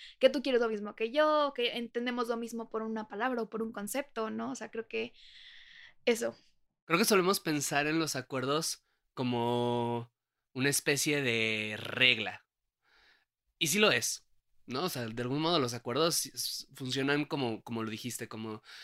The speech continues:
Speaker 2: el, lo que posibilita eso, las reglas del juego. Cu-, cu-, ¿cuál va a ser el juego que vamos a estar jugando?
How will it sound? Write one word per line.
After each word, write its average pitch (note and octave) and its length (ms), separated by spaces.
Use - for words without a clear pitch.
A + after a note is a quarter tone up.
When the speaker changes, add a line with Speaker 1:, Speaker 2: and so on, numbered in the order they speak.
Speaker 2:
el, B2 400
lo C3 160
que C3+ 100
posibilita C#3 1300
eso, F3+ 180
las A#2 140
reglas C#3+ 280
del A2+ 120
juego. A2 440
Cu-, - 200
cu-, - 240
¿cuál D#3+ 280
va E3+ 60
a D#3+ 40
ser E3+ 160
el C#3+ 120
juego C3 340
que - 80
vamos B2 260
a A#2+ 40
estar A#2 200
jugando? C3 680